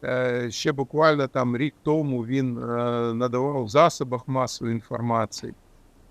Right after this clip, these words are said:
І от тут оцінку треба робити, бо хтось біжить з політиків для того, щоб потрапити там, е, на ту чи іншу зустріч, колишнім якимось там, е,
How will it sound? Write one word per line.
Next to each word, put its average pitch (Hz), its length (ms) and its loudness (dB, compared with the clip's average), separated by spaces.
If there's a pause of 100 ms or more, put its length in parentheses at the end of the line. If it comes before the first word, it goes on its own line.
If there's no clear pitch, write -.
(1200)
І 165 300 4
от 156 280 0 (100)
тут 233 220 2 (180)
оцінку 202 640 0
треба 170 420 2
робити, 175 640 0 (380)
бо 151 280 2 (100)
хтось 208 340 2
біжить 185 400 0
з - 60 -16
політиків 160 640 0
для 131 140 4
того, 160 280 4
щоб 127 220 -4
потрапити 135 680 0
там, 123 320 -2 (460)
е, 139 40 -8 (960)
на 123 280 2 (140)
ту 160 160 4
чи 151 200 -2
іншу 135 320 -2
зустріч, 127 600 -2 (260)
колишнім 147 580 0
якимось 135 520 0
там, 135 340 0
е, 123 140 -6